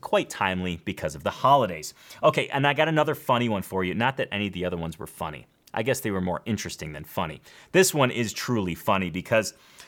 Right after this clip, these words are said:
uh, I watched Home Improvement as a kid. I was a big fan of, of Tim the Toolman Taylor, ah, ah, ah, and his assistant, Al Borland, and I came across this post and I thought it was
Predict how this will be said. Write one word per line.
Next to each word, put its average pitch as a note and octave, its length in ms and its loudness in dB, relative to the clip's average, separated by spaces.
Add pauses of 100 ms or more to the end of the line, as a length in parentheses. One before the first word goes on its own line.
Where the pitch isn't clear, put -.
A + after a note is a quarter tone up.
(240)
uh, A#2 200 4
I D3+ 120 4
watched D#3+ 340 4
Home C3+ 240 2
Improvement A2+ 540 2
as G#2 100 0
a C#3 60 -6
kid. E2 340 -4 (340)
I G#2+ 100 2
was A2 120 2
a G2+ 60 -4
big A2+ 180 0
fan A2 380 0
of, F2+ 180 -2
of D#2+ 380 -4
Tim A#2+ 260 0
the G#2 100 0
Toolman G#2+ 540 0
Taylor, G2 480 0
ah, F2+ 260 0
ah, - 220 -6
ah, G2 220 0 (280)
and G#2+ 140 2
his G2 160 0
assistant, A2 540 -2
Al G#2+ 180 4
Borland, G2 600 2
and A2 140 -2
I C3 60 0
came C#4+ 220 0
across E3 320 2
this - 160 -4
post - 320 0
and B2 80 0
I C3 60 0
thought A#3 220 4
it F#3 120 0
was G#2+ 260 -2